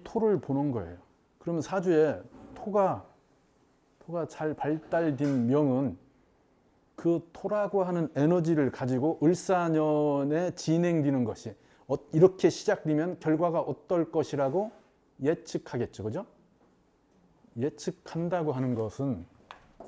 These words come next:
선택의 문제가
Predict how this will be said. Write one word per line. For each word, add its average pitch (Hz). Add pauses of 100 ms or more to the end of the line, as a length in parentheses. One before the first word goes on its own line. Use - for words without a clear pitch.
(1200)
선택의 175
문제가 127